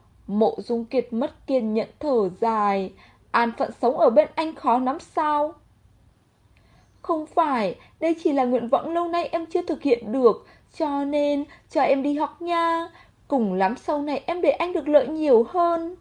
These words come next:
Ngải Tuyết xuất chiêu nhắm trúng tâm ý của anh. Mộ Dung Kiệt vốn đang nhắm mắt dưỡng thần, thình lình hai con ngươi mở ra sáng quắc, không thể tin nhìn chằm chằm vào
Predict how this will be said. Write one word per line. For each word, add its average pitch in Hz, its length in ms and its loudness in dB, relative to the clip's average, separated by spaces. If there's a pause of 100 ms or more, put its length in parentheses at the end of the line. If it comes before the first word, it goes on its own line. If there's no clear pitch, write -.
(600)
Ngải 220 420 -2
Tuyết 311 240 -8
xuất - 320 -8
chiêu 285 200 -2
nhắm 262 300 -2
trúng 277 360 -6
tâm 311 180 0
ý 277 200 -4
của - 440 0
anh. 294 420 -4 (560)
Mộ 220 300 0
Dung 254 260 -6
Kiệt 269 280 -4
vốn 233 240 2
đang 311 240 -6
nhắm 277 280 -4
mắt 359 120 -6 (140)
dưỡng 294 260 -2
thần, 247 460 -2 (340)
thình 226 320 0
lình 226 260 4
hai 277 160 -4
con 277 280 -4
ngươi 277 160 -2
mở 269 440 2
ra 233 200 -4
sáng 208 380 -6 (120)
quắc, 349 200 2 (460)
không 262 300 2
thể 277 140 0
tin 311 320 -2
nhìn 269 260 -2
chằm 180 300 -4
chằm 196 320 -4
vào 196 320 -2